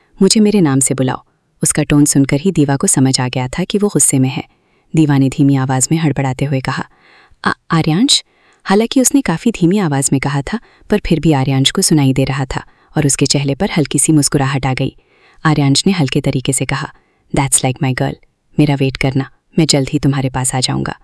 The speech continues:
"हम्म," दीवा ने इतना ही कहा। आर्यांश का बर्ताव उसे काफ़ी हैरान करता था और वो इस बारे में सोचती तो उसे और ज़्यादा उलझन होती थी। एक ही पल में उसका tone एकदम हाई हो जाता था, कभी बिल्कुल सख्त तो कभी बिल्कुल soft।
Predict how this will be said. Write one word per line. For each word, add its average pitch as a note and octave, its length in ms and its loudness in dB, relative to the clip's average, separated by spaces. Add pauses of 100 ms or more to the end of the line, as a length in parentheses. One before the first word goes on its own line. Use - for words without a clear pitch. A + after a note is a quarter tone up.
(500)
"हम्म," D#3 280 4 (320)
दीवा D#3+ 240 2
ने C#3+ 120 4
इतना C3+ 200 -2
ही C#3 160 -2
कहा। - 220 -6 (560)
आर्यांश F#3+ 340 2
का A#3+ 120 0
बर्ताव C#3+ 400 0
उसे C3+ 180 -2
काफ़ी C3 280 -2
हैरान C3+ 320 0
करता C3 340 -2
था - 180 -10 (360)
और D#3+ 80 2
वो D#3 120 2
इस C#3+ 140 -2
बारे C#3 180 0
में C#3 100 2
सोचती C3+ 460 0
तो D#3+ 140 2
उसे C#3 180 0
और C3+ 140 0
ज़्यादा C#3 280 0
उलझन C3+ 320 0
होती C3 260 -2
थी। - 220 -10 (600)
एक A3 140 2
ही A#3+ 100 0
पल E3 180 2
में F3 120 4
उसका D3+ 220 0
tone C#3 240 2
एकदम C3+ 280 0
हाई C#3 200 0
हो C#3 120 0
जाता B2+ 280 -4
था, - 180 -10 (400)
कभी D#3 200 0
बिल्कुल C3+ 300 0
सख्त - 380 -2 (220)
तो A3+ 60 -2
कभी A3+ 220 2
बिल्कुल C#3 320 0
soft। - 380 -6